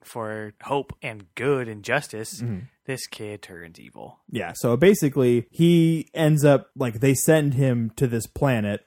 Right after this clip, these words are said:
Speaker 2: to full-blown, like, Saiyan,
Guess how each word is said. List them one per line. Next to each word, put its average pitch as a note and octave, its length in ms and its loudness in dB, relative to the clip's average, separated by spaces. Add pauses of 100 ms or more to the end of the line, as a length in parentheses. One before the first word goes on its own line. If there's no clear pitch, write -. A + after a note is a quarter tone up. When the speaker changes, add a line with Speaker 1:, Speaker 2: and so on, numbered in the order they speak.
Speaker 2:
to A#2 560 4 (160)
full-blown, C#3 480 6
like, A2 400 -4
Saiyan, B2+ 720 2